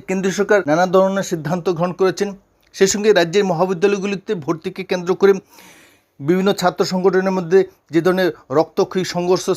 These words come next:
সৃষ্টি হচ্ছে, তাতে বিদ্যালয়ের সার্বিক নিরাপত্তা নিয়েও প্রশ্ন উঠতে শুরু করে দিয়েছে। অতি সম্প্রতি রাজ্যের শাসক দল বিজেপি, আইপিএফটি তীব্রমত জোটের অন্যতম দুই শরিক বিজেপি এবং তীব্রমত দলের ছাত্র সংগঠনের মধ্যে ব্যাপক সংঘাত এবং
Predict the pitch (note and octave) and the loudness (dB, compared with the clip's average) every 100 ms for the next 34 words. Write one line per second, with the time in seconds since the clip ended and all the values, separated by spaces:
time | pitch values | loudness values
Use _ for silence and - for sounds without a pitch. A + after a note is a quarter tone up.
0 | - F3+ E3+ F#3+ F3+ - D#3+ F3+ G3 G3+ | -4 -6 -2 2 2 2 0 2 2 2
1 | - E3 G3 G3+ - - _ - F3+ F3 | 0 2 4 2 -2 -16 _ -4 -2 -2
2 | F#3+ E3+ E3 F3 F#3 F#3+ F#3 F3 _ - | -6 -2 0 0 0 -2 -2 -6 _ -4
3 | F3 - F3 - E3+ E3+ D#3+ D#3+ D#3 D#3 | -4 -2 -4 -2 -2 0 2 2 2 2
4 | C#3+ F3 E3 _ _ _ - D#3+ G3 G#3 | 0 -4 -6 _ _ _ -4 -2 0 0
5 | F3+ G3+ G#3 D3 - - - - D#3+ F3+ | 0 0 -2 -10 -12 -20 -10 0 2 2
6 | F#3 F3 G3 F3+ G3 F3+ _ B2+ C3+ D#3+ | 2 0 0 2 2 2 _ -8 -4 -2
7 | F#3+ - G3+ G3 E3+ F#3 G3 G3 G3 F#3+ | -4 -4 0 2 2 2 -4 -2 -4 -6
8 | F#3+ F#3+ F#3 F#3 F3+ - F#3+ E3+ F3+ F#3 | -4 -4 -2 -2 -2 2 2 2 -2 -2
9 | F#3 F#3 E3 F3+ F#3+ F#3 E3 - - B2 | -2 -2 -2 0 2 2 0 -10 -20 0
10 | D#3 D3 E3 G3 F3+ F3 E3 F#3 - F3+ | 0 0 -4 0 0 0 -6 -8 -2 -2
11 | F3+ F3+ E3 F3+ F3 - F3 - - F3+ | -2 -4 -2 -2 -2 -2 -4 -2 -4 -2
12 | F3 E3 F3 F3 D#3 D#3+ D#3+ D#3+ F3 D#3+ | -2 -2 -2 -2 0 0 0 0 -2 -4
13 | _ - - - E3+ D#3 E3+ E3+ D#3 | _ -20 -16 -6 -2 2 2 2 -2